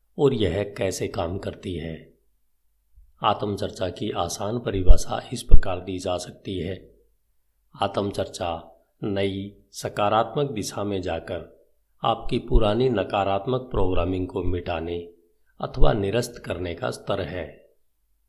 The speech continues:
आत्मचर्चा सक्रिय इरादे के साथ जीवन जीने का व्यवहारिक ढंग है।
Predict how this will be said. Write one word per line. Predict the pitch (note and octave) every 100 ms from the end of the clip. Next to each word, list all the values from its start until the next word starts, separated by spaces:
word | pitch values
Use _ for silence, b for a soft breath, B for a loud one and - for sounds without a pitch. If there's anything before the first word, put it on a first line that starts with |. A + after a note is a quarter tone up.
| _ _ _ _ -
आत्मचर्चा | F#2+ - G2+ G2 G2 - F2 E2 - - _ -
सक्रिय | - C3+ C#3+ D3 C#3+
इरादे | G#2 G2 F2+ G2
के | F#2+ G2+
साथ | E2+ G2+ E2+ E2+ - _ -
जीवन | A2 A2+ A#2+ C#3
जीने | A2+ F#2+ F2+ F2
का | A2
व्यवहारिक | G#2 G2 F2+ D#2+ E2+ A2+ -
ढंग | G#2 F#2+ F2+
है। | D#2 F#2 D#2+ -